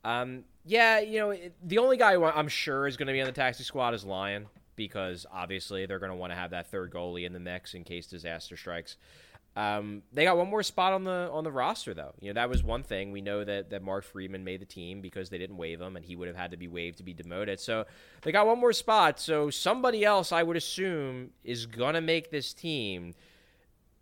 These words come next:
I guess in theory they could just roll with a twenty-two-man roster,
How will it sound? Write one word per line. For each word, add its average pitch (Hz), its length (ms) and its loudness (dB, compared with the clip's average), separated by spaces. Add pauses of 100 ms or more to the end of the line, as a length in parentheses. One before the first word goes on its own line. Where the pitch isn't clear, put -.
(140)
I 165 120 6
guess 233 300 4
in 226 160 -2
theory 175 480 -2
they 139 180 2
could 147 440 -4
just 165 280 -4
roll 156 240 0
with 175 100 -4
a - 20 -8
twenty-two-man 185 640 -6
roster, 190 600 -4